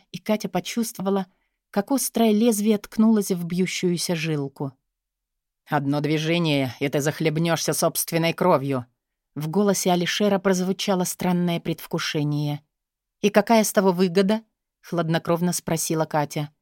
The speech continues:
«Чем это поможет в вашем стремлении захватить власть?» «Ничем. Но власть уже у нас в руках,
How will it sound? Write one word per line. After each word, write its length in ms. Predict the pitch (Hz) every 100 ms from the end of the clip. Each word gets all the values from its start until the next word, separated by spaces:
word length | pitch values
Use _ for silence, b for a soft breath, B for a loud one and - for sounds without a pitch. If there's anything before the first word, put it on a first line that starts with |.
| _ _ _
«Чем 300 | - - 294
это 160 | 254 269
поможет 440 | 240 247 285 254
в 120 | 226 208
вашем 320 | 226 - 208
стремлении 680 | - 208 208 240 247 240
захватить 540 | 214 208 - 214 208 196
власть?» 560 | 180 156 123 - - _ _ _ _ _ _ _
«Ничем. 760 | 135 139 151 151 - 175 135 123 _ _ _ -
Но 160 | 151
власть 440 | 139 151 175 170 -
уже 300 | 160 180 190
у 80 | 147
нас 240 | 131 -
в 60 | 147
руках, 480 | 143 160 139 -